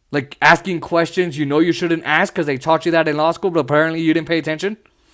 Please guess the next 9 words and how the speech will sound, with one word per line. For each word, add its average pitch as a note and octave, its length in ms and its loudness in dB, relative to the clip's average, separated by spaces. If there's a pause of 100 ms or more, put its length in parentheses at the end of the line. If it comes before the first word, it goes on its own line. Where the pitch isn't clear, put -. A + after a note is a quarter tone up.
(1800)
And G3+ 180 6
then, G#3+ 240 6
<laughs> - 100 -20
and - 200 4 (360)
then A#3+ 180 0
you C4 120 2
have G3+ 440 0
Darnell E3+ 360 2
Frazier, F#3 500 -2